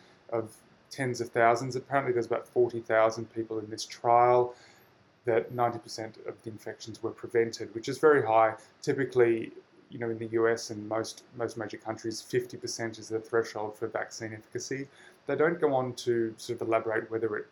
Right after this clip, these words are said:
prevents transmission. There's obviously varying degrees of efficacy in terms of vaccines. They're focusing on which ones cause the sort of severe form.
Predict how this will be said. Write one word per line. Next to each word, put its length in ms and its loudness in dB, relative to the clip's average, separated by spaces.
prevents 640 -2
transmission. 840 -4
There's 140 -4
obviously 280 2
varying 280 4
degrees 520 -4
of 240 -8
efficacy 480 -6
in 160 -10
terms 260 -14
of 100 -8
vaccines. 800 -4
They're 160 2
focusing 540 -2
on 240 -8
which 240 -14
ones 340 -6
cause 520 -4
the 320 -10
sort 200 -12
of 60 -14
severe 480 -4
form. 720 4